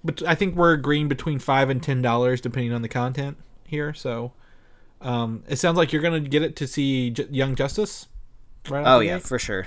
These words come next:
Speaker 1: Okay. Yeah, I, uh, I gotta see if maybe they have the, um, the old, um, Batman animated series. That would be interesting to see.
Speaker 2: Oh,
Speaker 1: Or,
Speaker 2: yeah, that would be great.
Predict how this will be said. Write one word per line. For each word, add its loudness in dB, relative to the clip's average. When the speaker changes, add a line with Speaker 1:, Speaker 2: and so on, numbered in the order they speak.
Speaker 1:
Okay. -10
Yeah, 0
I, 2
uh, 4
I 2
gotta 2
see -2
if -2
maybe 2
they 4
have -2
the, 0
um, -2
the -2
old, 2
um, -2
Batman 0
animated -2
series. -4
That -2
would -4
be -2
interesting -4
to -4
see. -4
Speaker 2:
Oh, 0
Speaker 1:
Or, 0
Speaker 2:
yeah, -2
that -2
would 2
be 0
great. -6